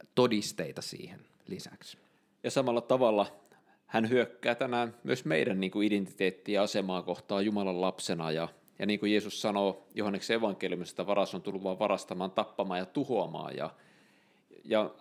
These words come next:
Speaker 2: vihollinen haluaa jollakin tavalla todellakin valehdella meille jotakin siitä, keitä me ollaan Kristuksessa. Haluaa jotenkin niinku nollata sen – saada meidät epäilemään Jumalan hyvyyttä, Jumalan rakkautta meitä kohtaan. Ja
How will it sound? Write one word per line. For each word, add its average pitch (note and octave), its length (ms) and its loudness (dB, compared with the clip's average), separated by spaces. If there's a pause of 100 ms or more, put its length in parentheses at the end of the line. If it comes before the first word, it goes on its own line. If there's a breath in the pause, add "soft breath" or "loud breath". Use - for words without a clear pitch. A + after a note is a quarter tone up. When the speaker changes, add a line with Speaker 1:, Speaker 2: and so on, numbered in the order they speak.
(440)
Speaker 2:
vihollinen A#2 360 4
haluaa A2+ 320 8
jollakin A2+ 320 4
tavalla G2+ 380 0
todellakin G#2+ 560 -2
valehdella G#2 480 4
meille F#2 260 0
jotakin F#2+ 360 0
siitä, G2 320 -4
keitä G#2+ 320 2
me F#2+ 160 0
ollaan G#2 340 2
Kristuksessa. - 840 -6
Haluaa G2+ 340 2
jotenkin F#2 420 -2
niinku F#2 280 -2 (120)
nollata A2 500 2
sen – E2 420 -6 (960 soft breath)
saada A#2 260 2
meidät G#2 300 2
epäilemään G2 640 2
Jumalan G2 380 -4
hyvyyttä, G2+ 420 -2
Jumalan F#2+ 300 0
rakkautta - 800 -4 (140)
meitä F#2 280 -2
kohtaan. - 600 -6
Ja D#2 140 -4